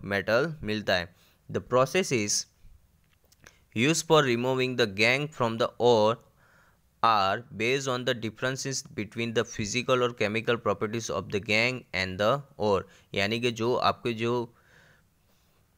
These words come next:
the process is, यानी कि the process is used for removing the gangue, यानी कि जो प्रोसेस आप कर रहे हो गैंग को रिमूव करने के लिए, यानी कि जो इम्प्योरिटीज उसको रिमूव करने के लिए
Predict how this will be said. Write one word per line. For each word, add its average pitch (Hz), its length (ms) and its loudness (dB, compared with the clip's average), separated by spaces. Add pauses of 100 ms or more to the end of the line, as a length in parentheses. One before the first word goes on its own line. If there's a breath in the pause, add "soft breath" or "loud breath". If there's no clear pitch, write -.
(1300)
the 120 200 -2
process 127 480 0
is, 101 260 -4
यानी 104 220 -2
कि 127 140 0
the 113 180 -2
process 113 420 0
is 127 160 -2
used 110 240 -4
for 120 140 0
removing 113 540 -2
the 107 140 0
gangue, 107 220 0
यानी 101 220 -2
कि 113 120 -4
जो 110 140 -2 (440)
प्रोसेस 110 440 2
आप 107 220 2
कर 113 160 2
रहे 123 140 2
हो 95 140 0
गैंग 104 320 -2
को 127 100 0
रिमूव 107 320 -2
करने 107 320 0
के 95 100 -4
लिए, 92 180 -2
यानी 104 200 -4
कि 117 100 -4
जो 107 160 -4
इम्प्योरिटीज 120 800 -2
उसको 107 280 -4
रिमूव 101 340 -2
करने 120 300 0
के 107 120 -2
लिए 95 320 0